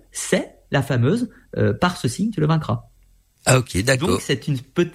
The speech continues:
Speaker 1: on peut hypothétiser, du moins c'est l'avis de, de Christian Doumergue,
Speaker 2: Mhm.
Speaker 1: un des, un, un des chercheurs les plus compétents sur cette affaire,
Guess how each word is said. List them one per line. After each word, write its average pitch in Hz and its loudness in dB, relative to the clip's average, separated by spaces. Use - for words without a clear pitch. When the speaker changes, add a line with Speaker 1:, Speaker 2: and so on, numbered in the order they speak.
Speaker 1:
on 139 2
peut 208 2
hypothétiser, 160 0
du 185 0
moins 139 2
c'est 151 -2
l'avis 110 2
de, 95 2
de 95 0
Christian 113 2
Doumergue, 185 2
Speaker 2:
Mhm. 107 6
Speaker 1:
un 117 6
des, 113 2
un, 110 -4
un 95 -10
des 104 -2
chercheurs 127 0
les 120 2
plus - -4
compétents 131 0
sur 117 -6
cette - -4
affaire, 185 0